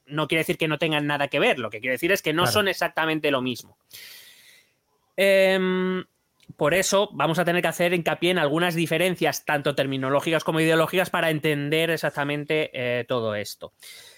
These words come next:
Speaker 1: Para poder explicar estas diferencias, van a ser, vam-, vamos a necesitar dos cosas, y esto también es necesario que el oyente barra <laughs> Watchmen lo,
Speaker 2: Joder, qué
Speaker 1: lo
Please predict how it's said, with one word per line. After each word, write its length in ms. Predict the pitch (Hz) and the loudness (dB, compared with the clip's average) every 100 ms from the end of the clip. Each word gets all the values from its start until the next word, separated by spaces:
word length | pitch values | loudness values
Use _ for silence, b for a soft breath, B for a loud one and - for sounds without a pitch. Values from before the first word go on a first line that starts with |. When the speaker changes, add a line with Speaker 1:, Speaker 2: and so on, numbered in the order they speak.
| B | B
Speaker 1:
Para 160 | 180 185 | -2 2
poder 200 | 185 220 | 4 4
explicar 280 | 220 254 254 | 2 2 2
estas 240 | 233 220 | 2 2
diferencias, 840 | 208 208 214 226 208 202 233 - - _ _ _ | 2 2 2 2 2 2 2 -4 -16 _ _ _
van 300 | 156 170 196 | -2 0 2
a 80 | 220 | 2
ser, 260 | - 208 190 | 2 2 4
vam-, 200 | 185 190 | 0 -2
vamos 360 | 156 196 214 196 | 0 0 2 0
a 60 | |
necesitar 500 | 175 170 175 165 180 | 0 0 -2 0 -2
dos 240 | 156 143 - | 0 -4 -4
cosas, 420 | 135 110 - - | -6 -6 -8 -12
y 20 | 143 | -10
esto 160 | 175 | -2
también 240 | 185 190 180 | 0 0 0
es 80 | |
necesario 460 | 180 165 151 170 175 | 0 -2 -2 -2 0
que 80 | 156 | 2
el 80 | 143 | 2
oyente 760 | 143 151 151 151 151 147 147 | 2 0 0 0 2 2 2
barra 320 | 147 151 151 | 2 0 0
<laughs> 360 | 147 - 147 139 | -2 -2 0 2
Watchmen 540 | 143 165 - 190 202 B B B B B | 2 2 2 0 0 B B B B B
lo, 760 | 156 165 160 147 143 139 135 127 | 0 4 4 4 4 4 2 0
Speaker 2:
Joder, 480 | 107 - 143 110 - - | -2 -6 -6 -6 -8 -10
qué 60 | |
Speaker 1:
lo 20 | - | -10